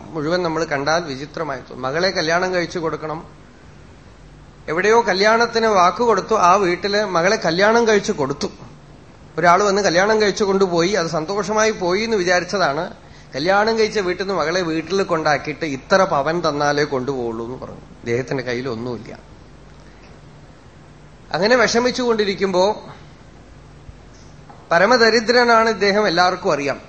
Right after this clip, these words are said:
ആ നാട്ടില് അന്നൊക്കെ ഈ വ്യാപാരികൾ ഒരു സ്ഥലത്തുനിന്ന് ഒരു സ്ഥലത്തേക്ക് പോകുമ്പോ, ഇന്നൊക്കെ നമ്മൾ ക്രെഡിറ്റ് കാർഡ് എന്ന് പറയുന്നുണ്ടോ, അതുപോലെ അന്നും ഉണ്ടായിരുന്നു അത്രേ. വ്യാപാരികൾ എന്ത് ചെയ്യുന്നു വെച്ചാൽ പല സ്ഥലങ്ങളിലായിട്ട്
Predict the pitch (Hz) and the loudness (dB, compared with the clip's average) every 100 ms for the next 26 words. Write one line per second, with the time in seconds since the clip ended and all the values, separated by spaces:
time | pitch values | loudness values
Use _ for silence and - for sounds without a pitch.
0 | - 165 202 175 165 170 190 196 220 - | -4 0 2 4 2 0 0 0 -2 -12
1 | - - - - - - - - - - | -20 -20 -20 -20 -20 -20 -20 -20 -20 -20
2 | - - - - - - - - - - | -20 -20 -20 -20 -20 -20 -20 -20 -20 -20
3 | - - 165 196 202 202 208 196 170 165 | -20 -10 -4 0 0 0 -2 0 2 4
4 | 208 214 208 208 208 175 185 - 190 190 | 6 4 4 0 0 -2 -4 0 0 0
5 | 202 202 170 165 180 165 160 180 175 151 | -2 -2 -2 -2 -2 -2 -4 -6 -4 0
6 | 165 170 139 - - - - - - 147 | 0 2 0 -2 -12 -20 -20 -20 -14 -4
7 | 175 185 180 170 175 160 160 170 202 196 | -2 0 0 -2 -2 0 -2 -2 0 4
8 | 180 170 185 170 151 151 139 113 101 - | 4 4 0 2 0 -2 -4 -6 -10 -20
9 | - - - - - - 147 180 196 190 | -20 -20 -20 -20 -20 -10 -6 -2 0 2
10 | 160 170 202 160 165 165 160 147 127 113 | 0 0 -2 0 0 0 0 -4 -6 -12
11 | - - 135 147 170 170 170 151 156 180 | -14 -10 -4 0 2 2 -2 -4 -4 -4
12 | 165 139 170 175 147 165 202 - 180 160 | -6 -4 -6 -4 -4 -2 -4 -4 -6 -4
13 | 175 185 180 165 143 135 165 | -4 -4 -4 -4 -6 -6 -8